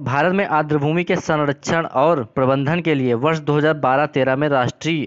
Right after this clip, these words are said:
आर्द्र भूमि संरक्षण कार्यक्रम लागू किया गया था। ओके, अगला पॉइंट, भारत में अब रामसर, रामसर स्थलों की संख्या छियालीस हो गई है, याद रखिएगा।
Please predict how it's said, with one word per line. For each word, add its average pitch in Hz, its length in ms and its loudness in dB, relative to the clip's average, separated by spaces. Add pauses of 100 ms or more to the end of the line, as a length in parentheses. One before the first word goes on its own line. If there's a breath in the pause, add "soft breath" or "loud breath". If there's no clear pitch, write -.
आर्द्र 131 300 0
भूमि 139 280 -2
संरक्षण 139 580 -2
कार्यक्रम 147 540 -2
लागू 123 300 0
किया 120 220 0
गया 131 180 2
था। 135 240 -6 (1600 soft breath)
ओके, 135 200 -2 (200)
अगला 127 220 0
पॉइंट, 156 220 -2
भारत 143 300 -2
में 190 140 0
अब 160 180 0
रामसर, 160 500 0 (280)
रामसर 143 440 -2 (100)
स्थलों 156 340 -2
की 185 100 -4
संख्या 143 400 -4
छियालीस 131 460 -2
हो 101 100 -4
गई 101 160 -2
है, 107 140 -12 (580)
याद 110 180 0
रखिएगा। 101 440 -8